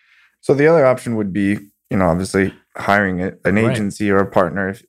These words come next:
Speaker 1: like I said, it's either time or money. So if you can
Speaker 2: Correct.
Speaker 1: afford to leverage somebody that you don't have to, you know, fail on the job, right, and kind of pay somebody to, to figure it out, you go to somebody who has a more polished process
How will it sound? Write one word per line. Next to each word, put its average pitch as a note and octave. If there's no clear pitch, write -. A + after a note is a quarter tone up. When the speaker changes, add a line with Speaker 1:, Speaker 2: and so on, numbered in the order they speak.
Speaker 1:
like G2
I G2+
said, F#2
it's -
either G#2
time G2
or G2+
money. F#2+
So -
if G2
you C3
can B2+
Speaker 2:
Correct. D#3
Speaker 1:
afford G#2
to -
leverage F#2+
somebody F#2+
that F#2
you F#2+
don't G2+
have F#2
to, F2+
you G2
know, E2
fail F#2+
on G#2+
the F#2
job, F#2+
right, F#2+
and F#2+
kind G2
of F2+
pay G#2+
somebody F#2+
to, F2+
to G2
figure F#2+
it F2+
out, A2+
you -
go G#2+
to G2
somebody G2+
who G2
has A2+
a G#2
more F#2+
polished F#2
process C#3+